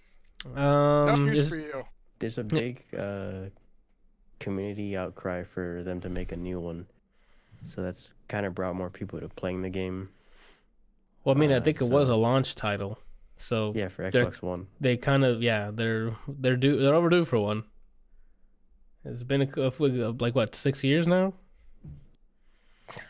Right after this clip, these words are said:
Speaker 3: Uh, I don't know.
Speaker 1: Anyway, is there any dragon
Speaker 3: I don't
Speaker 1: characters
Speaker 3: remember.
Speaker 1: on there?
Speaker 3: Like, the character is a dragon?
Speaker 1: Or can use a dragon?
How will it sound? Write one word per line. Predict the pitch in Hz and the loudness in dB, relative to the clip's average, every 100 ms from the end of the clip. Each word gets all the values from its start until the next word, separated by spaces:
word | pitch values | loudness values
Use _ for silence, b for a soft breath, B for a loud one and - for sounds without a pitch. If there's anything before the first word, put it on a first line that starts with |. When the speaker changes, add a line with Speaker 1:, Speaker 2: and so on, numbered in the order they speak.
| - | -12
Speaker 3:
Uh, | - - - | -10 -8 -8
I | 101 95 95 98 90 | -6 -6 -4 -4 -4
don't | 87 | -8
know. | 90 - _ _ - - _ - | -10 -14 _ _ -20 -20 _ -6
Speaker 1:
Anyway, | 147 139 101 110 _ _ - - | -2 0 -2 -8 _ _ -10 2
is | |
there | 175 | 4
any | 151 | 4
dragon | 120 120 156 | 4 6 6
Speaker 3:
I | |
don't | |
Speaker 1:
characters | 170 180 175 175 | 4 4 4 4
Speaker 3:
remember. | 185 196 | 6 4
Speaker 1:
on | 208 | 2
there? | - - _ - - - - - - - _ _ _ _ _ _ _ _ | -2 -14 _ -20 -20 -20 -20 -20 -20 -20 _ _ _ _ _ _ _ _
Speaker 3:
Like, | 107 101 | -12 -8
the | |
character | 95 113 101 98 95 | -6 -4 -4 -4 -6
is | 101 98 | -4 -6
a | 92 | -6
dragon? | 92 92 92 113 143 - - | -4 -4 -4 -4 -8 -10 -12
Speaker 1:
Or | 117 117 | -2 -2
can | - 120 113 | 0 0 2
use | 127 | 4
a | 143 | 4
dragon? | 143 143 151 170 | 4 4 2 -2